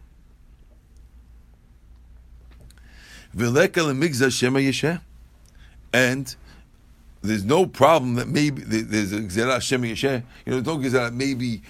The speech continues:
you, you're gonna do it later. It has to be done on Shavuot, right? And still, Ve'eno Doche Lo Shabbat Lo Yom, still you can't bake them on Yom Tov.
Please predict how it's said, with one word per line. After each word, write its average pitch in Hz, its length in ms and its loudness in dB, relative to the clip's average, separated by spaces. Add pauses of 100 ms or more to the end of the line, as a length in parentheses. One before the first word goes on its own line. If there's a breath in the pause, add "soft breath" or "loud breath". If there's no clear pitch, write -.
(100)
you, 131 180 0
you're 131 180 -4
gonna 135 140 -2
do 156 160 2
it 151 60 -4
later. 127 180 -4
It 120 40 2
has 123 180 4
to 131 60 -8
be 135 60 -4
done 143 120 0
on 151 140 -4
Shavuot, 175 520 0 (220)
right? 127 260 0 (220 loud breath)
And 120 160 0
still, 185 360 4 (240 loud breath)
Ve'eno 160 280 2
Doche 160 280 0
Lo 170 140 0
Shabbat 139 340 -2
Lo 156 80 -2
Yom, 156 320 0
still 165 160 4
you 147 100 -2
can't 143 240 -2
bake 135 200 2
them 135 260 -4 (340 loud breath)
on 127 140 0
Yom 139 140 -2
Tov. 208 220 2